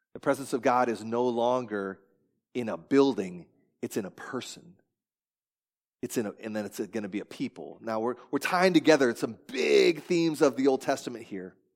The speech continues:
But to answer the question, was this prophecy fulfilled by Solomon and Jesus? Yes. Yes. The truest fulfillment is when we see this language of temple,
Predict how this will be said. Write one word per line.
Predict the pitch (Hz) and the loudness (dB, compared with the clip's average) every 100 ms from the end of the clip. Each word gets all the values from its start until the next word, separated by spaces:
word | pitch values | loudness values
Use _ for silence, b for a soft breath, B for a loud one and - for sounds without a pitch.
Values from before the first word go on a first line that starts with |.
| _ _ _ _ _ _ _ _ | _ _ _ _ _ _ _ _
But | 160 143 - - _ - | 6 6 4 -18 _ -4
to | 156 180 | 0 2
answer | 202 175 | 2 0
the | 143 | -2
question, | - 220 - - 117 110 127 _ _ _ _ _ _ _ _ _ _ _ - | 0 0 0 -6 -6 -6 -10 _ _ _ _ _ _ _ _ _ _ _ 0
was | 127 156 139 | 6 6 6
this | 151 | 2
prophecy | - 165 160 156 151 | 2 2 2 2 -6
fulfilled | 131 156 147 127 | 0 4 4 4
by | 127 | 2
Solomon | 123 135 139 139 131 - | 2 2 4 2 -2 -2
and | 139 151 | -2 0
Jesus? | 143 147 156 - | -2 -2 -4 -8
Yes. | 117 117 90 - - - _ _ _ _ _ _ _ _ _ _ _ _ _ _ - | -2 -2 -2 -14 -20 -20 _ _ _ _ _ _ _ _ _ _ _ _ _ _ -8
Yes. | 107 98 - - b b | -8 -8 -16 -20 b b
The | 120 | -8
truest | - 202 214 196 | -6 -2 0 0
fulfillment | 190 - 147 127 113 139 _ _ _ _ _ _ _ - | -6 0 0 0 -4 -6 _ _ _ _ _ _ _ -6
is | 120 | -2
when | 131 131 | 0 0
we | 127 | -2
see | - 156 | 0 0
this | 139 - | 0 0
language | 135 147 147 156 | 0 2 0 -4
of | - | -4
temple, | 147 135 107 95 | -4 -4 -6 -10